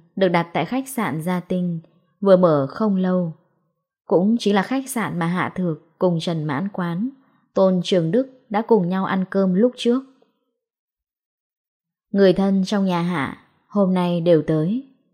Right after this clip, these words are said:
Cô lớn Hạ Chí Mai, chồng cô chú Lưu Xuân Huy, anh họ Lưu Quang Vũ, một nhà ba người. Cô nhỏ Hạ Chí Cầm,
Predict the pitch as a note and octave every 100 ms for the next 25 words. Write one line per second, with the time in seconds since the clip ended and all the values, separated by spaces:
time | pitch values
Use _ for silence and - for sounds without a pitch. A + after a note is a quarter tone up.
0 | _ _ _ _ _ _ _ _ - F3+
1 | E3+ E3 E3 A#3+ C4+ G#3 E3+ D#3+ F3 F3
2 | F3+ F3 F3 E3 _ _ _ _ _ _
3 | - G3 F3+ G3 A3 G#3+ G3+ F#3 B3 C4+
4 | A3 G#3+ G3+ - G#3 F#3+ F#3+ F#3+ F3+ F3
5 | _ _ _ _ _ _ - F#3+ F#3 F3
6 | - - F#3+ F#3 F#3 E3+ E3+ F3+ E3+ C4+
7 | - _ F#3+ F3+ F3 E3+ F#3+ G3 F#3 E3+
8 | D3+ D3 - _ _ _ _ _ _ _
9 | _ _ _ _ _ _ _ - F#3+ F3+
10 | E3+ C3 D3+ E3+ D3 - F3+ G3 G3 D#3+
11 | D3+